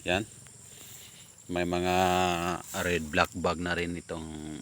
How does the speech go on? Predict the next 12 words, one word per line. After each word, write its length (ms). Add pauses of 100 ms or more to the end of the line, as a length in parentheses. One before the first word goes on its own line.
(140)
may 80
nakikita 560
ko 160
dito. 240
So, 400
last 320
week 160
po 160
ay 160
nag-apply 560
tayo 320
ng, 240